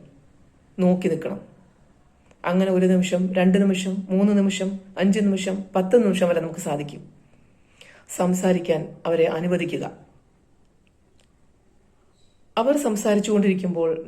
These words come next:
നമ്മളുടെ പ്രതികരണം അവർ ശ്രദ്ധിക്കാതിരിക്കില്ല, തീർച്ചയായിട്ടും ശ്രദ്ധിക്കും. ആ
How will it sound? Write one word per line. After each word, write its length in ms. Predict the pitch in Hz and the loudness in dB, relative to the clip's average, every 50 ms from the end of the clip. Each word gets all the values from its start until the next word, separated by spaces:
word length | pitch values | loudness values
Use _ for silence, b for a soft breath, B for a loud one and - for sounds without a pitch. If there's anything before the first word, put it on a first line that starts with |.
| 185 | 0
നമ്മളുടെ 320 | 196 202 208 208 208 202 202 | 2 2 2 2 2 0 0
പ്രതികരണം 460 | 185 185 185 180 185 180 180 180 180 185 185 | 0 0 2 2 2 2 0 -2 -4 -4 -2
അവർ 140 | 165 185 185 - - | -2 -2 -2 0 -2
ശ്രദ്ധിക്കാതിരിക്കില്ല, 680 | 185 180 185 185 202 190 190 185 180 - 190 170 170 175 - - - _ - | -2 -2 -2 0 2 2 2 2 0 -2 -4 -6 -6 -8 -10 -14 -12 _ -2
തീർച്ചയായിട്ടും 420 | 185 180 - 190 180 180 185 185 220 | -2 0 2 0 0 0 0 -2 -2
ശ്രദ്ധിക്കും. 300 | 208 208 208 - 185 - - - - _ _ _ _ _ _ _ _ _ _ _ _ _ _ _ _ _ _ _ _ | -4 -4 -4 -6 -8 -10 -12 -18 -20 _ _ _ _ _ _ _ _ _ _ _ _ _ _ _ _ _ _ _ _
ആ 120 | 170 190 | 0 0